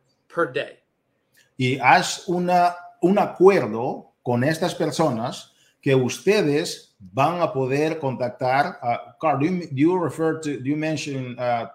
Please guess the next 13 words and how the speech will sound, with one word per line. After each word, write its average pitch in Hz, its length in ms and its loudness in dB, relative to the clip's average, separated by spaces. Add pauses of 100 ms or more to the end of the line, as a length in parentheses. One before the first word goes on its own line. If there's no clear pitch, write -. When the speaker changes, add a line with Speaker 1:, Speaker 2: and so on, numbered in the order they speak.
Speaker 2:
to 135 160 -4
contact 185 800 -2
or 139 220 -4
to 131 100 -12
sign 147 420 -2
up 139 220 -2
five 120 360 -4
a 107 60 -8
day? 95 340 -12 (200)
Speaker 1:
To 185 160 -4
invite. 147 440 -2 (340)
Speaker 2:
To 135 60 -2
invite, 120 520 0